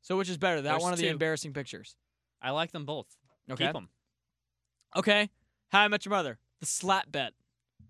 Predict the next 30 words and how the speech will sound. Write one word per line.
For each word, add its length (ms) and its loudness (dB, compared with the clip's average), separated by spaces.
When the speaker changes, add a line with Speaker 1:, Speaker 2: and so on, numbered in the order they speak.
Speaker 1:
Winner 240 2
slaps 440 2
the 80 -2
loser 280 4
in 80 -2
the 60 -8
face. 500 -2
Speaker 2:
Okay. 260 0
Speaker 1:
Yeah? 340 6
Oh, 280 6
man, 280 0
I 60 0
was 100 -4
hoping 220 -4
you 80 -6
wouldn't 120 0
Speaker 2:
How 60 6
Speaker 1:
do 80 6
Speaker 2:
about 100 4
Speaker 1:
that. 80 2
Speaker 2:
eating 160 6
a 60 0
pepper 320 -2
and 200 2
getting 200 0
slapped 260 -2
in 80 -6
the 60 -10
face? 520 -4
Speaker 1:
No. 280 6